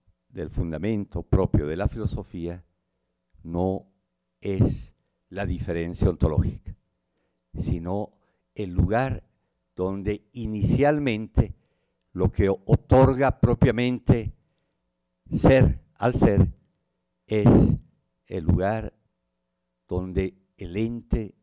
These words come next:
no está dado, previo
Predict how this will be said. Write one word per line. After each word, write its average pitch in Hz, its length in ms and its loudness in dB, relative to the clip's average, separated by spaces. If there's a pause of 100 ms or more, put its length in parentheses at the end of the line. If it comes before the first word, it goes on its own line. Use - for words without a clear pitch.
no 98 340 0
está 107 300 4
dado, 90 360 -2 (680)
previo 135 580 4